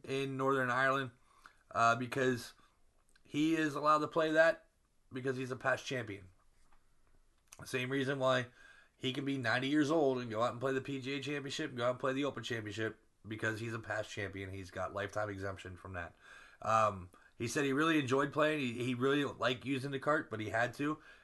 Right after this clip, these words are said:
Even after playing, his, his knee was all still swelled up and so forth. And the doctors won't let him get a knee replacement. They say he's too young for it.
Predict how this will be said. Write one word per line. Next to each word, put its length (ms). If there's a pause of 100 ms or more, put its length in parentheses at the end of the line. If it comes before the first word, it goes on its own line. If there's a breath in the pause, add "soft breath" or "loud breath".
(100)
Even 220
after 400
playing, 400
his, 480
his 240
knee 220
was 180
all 160
still 240
swelled 340
up 200
and 100
so 140
forth. 240 (340 loud breath)
And 80
the 40
doctors 440
won't 240
let 100
him 80
get 120
a 60
knee 180
replacement. 480
They 80
say 160
he's 100
too 140
young 200
for 220
it. 80